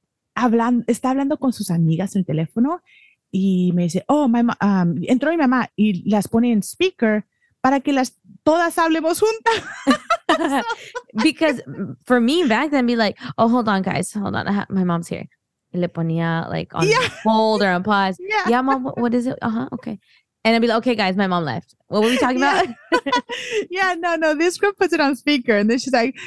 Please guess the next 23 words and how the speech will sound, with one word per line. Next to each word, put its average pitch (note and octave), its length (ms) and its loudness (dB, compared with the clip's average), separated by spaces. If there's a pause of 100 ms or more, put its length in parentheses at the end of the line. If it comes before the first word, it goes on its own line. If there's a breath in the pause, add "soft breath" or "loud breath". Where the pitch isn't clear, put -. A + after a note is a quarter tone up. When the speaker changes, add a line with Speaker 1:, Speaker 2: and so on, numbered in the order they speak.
(200 loud breath)
Speaker 1:
"Hey, D4+ 280 2
my C#4 100 0
mom's C4 340 0
here." B3+ 340 2
And D4+ 140 2
they're C#4+ 180 2
like, E4 300 0
"Hi, G4+ 200 0
Miss G4+ 180 -2
Torres." F#4 840 0
<laughs> - 0 -
Speaker 2:
<laughs> F#4 380 0
Speaker 1:
Entonces, E4+ 580 0
si D#4+ 140 0
entro C#4 260 0
al C4+ 120 -2
cuarto A#3+ 640 0 (260 loud breath)
y A3+ 200 2
está G#3 300 0
hablando G3 380 0
en G3 80 0
el F3+ 80 -2
teléfono, G#3+ 640 -2